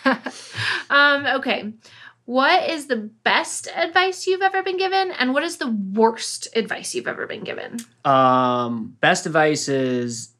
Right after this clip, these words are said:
Speaker 2: um, I guess, was always just don't ever be afraid to ask, 'cause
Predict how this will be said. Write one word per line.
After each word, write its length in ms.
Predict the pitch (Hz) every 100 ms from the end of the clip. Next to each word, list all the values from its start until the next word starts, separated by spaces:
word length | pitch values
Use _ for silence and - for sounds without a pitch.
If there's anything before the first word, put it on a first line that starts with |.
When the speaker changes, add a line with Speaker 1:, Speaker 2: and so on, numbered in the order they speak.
| _
Speaker 2:
um, 680 | 117 117 113 107 104 98 - _
I 80 | 120
guess, 260 | 113 110 -
was 160 | 113 107
always 520 | 147 143 143 135 127
just 340 | - 131 - _ _ _ -
don't 220 | 151 170
ever 160 | 165 156
be 140 | 135
afraid 280 | 131 131 120
to 120 | -
ask, 460 | 107 - - - _
'cause 300 | 131 120